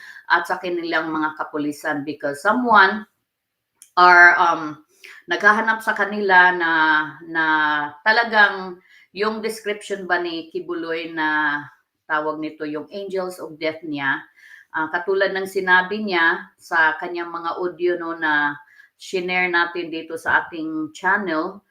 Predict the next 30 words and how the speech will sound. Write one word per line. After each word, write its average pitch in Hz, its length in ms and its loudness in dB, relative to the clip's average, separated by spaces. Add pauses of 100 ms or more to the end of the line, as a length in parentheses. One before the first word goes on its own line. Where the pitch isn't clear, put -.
(300)
na 175 240 -2
lahat 214 560 4
na 190 160 -2
lumaba-, 175 640 -4
na 190 160 -4
lumabas 185 480 -2
doon 160 320 -8
at - 80 -20
kumakalaban 160 800 -4
sa - 160 -16
kanya 143 560 -8 (320)
ay 214 320 6 (320)
papatayin 180 640 0
o 175 80 -6
hahabulin 180 880 -2
ng, 196 240 0 (640)
um, 165 240 -2
angel 180 480 -6
of 147 240 -12
death 160 240 -2 (320)
niya. 151 400 -2 (720)
Ah, 156 320 2
magpapadala 160 720 -4
siya 165 240 -6
ng 156 160 -6
angel 156 400 -8
of 151 160 -14
death 196 240 0
at 160 160 -8
hindi 156 320 -6